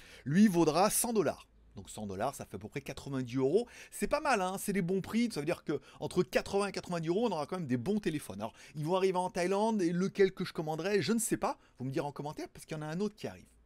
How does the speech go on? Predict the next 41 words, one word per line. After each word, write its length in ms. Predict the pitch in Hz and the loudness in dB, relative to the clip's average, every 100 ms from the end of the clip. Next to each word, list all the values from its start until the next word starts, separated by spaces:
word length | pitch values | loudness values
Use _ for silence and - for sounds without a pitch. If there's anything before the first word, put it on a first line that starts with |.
| _ _ _ _ - | _ _ _ _ 2
Oui, 120 | 240 | 6
la 100 | 160 | 6
news 260 | 185 240 | 4 2
est 60 | 175 | 0
tombée 300 | 170 175 208 | -2 0 2
hier. 420 | 208 202 190 107 98 | 2 6 6 4 -4
Realme, 560 | 101 135 262 240 247 214 - _ 98 | -6 0 2 4 2 2 -4 _ -6
la 140 | 104 | -2
marque 260 | 160 - 127 | 0 0 2
low 240 | 165 190 | 4 4
cost, 320 | - 160 160 | 4 0 0
un 80 | 117 | -4
peu 180 | - 131 | -2 -4
du 80 | 117 | -2
groupe 240 | 117 139 180 | -4 -2 2
Oppo, 460 | 185 - 175 170 | 2 2 0 0
Vivo, 520 | 113 151 165 180 247 - - - | 0 -2 0 2 2 -2 -12 -8
a 100 | - | -2
sorti 400 | - 214 - 254 | 0 -2 -2 -2
lui 140 | 226 208 | 2 2
aussi 260 | 202 - | 2 0
son 180 | 247 196 | -4 -4
téléphone, 680 | - 190 180 208 269 254 - - - - - - | 0 0 0 0 0 0 -6 -12 -20 -20 -18 -2
pas 80 | 185 | 0
cher, 420 | - 135 127 185 _ - | 2 2 2 0 _ -6
à 100 | 135 | -4
cent 220 | - 175 | 2 4
dollars. 360 | 143 131 180 156 | 6 8 8 8
Alors 160 | 165 | 6
qu'est-ce 140 | - 220 | 6 0
qu'on 180 | 233 196 | 4 6
a ? 160 | 170 - - - - | 6 2 -20 -4 4
Un 120 | 196 | 6
écran 260 | 233 254 | 6 4
de 60 | 240 | 2
six 240 | - 277 | 2 2
virgule 260 | 277 233 226 | 2 2 2
cinq 240 | - 208 | 0 0
pouces 200 | 202 254 | 0 -4
H 200 | - 190 143 | -2 -2 0
D. 180 | 123 | -2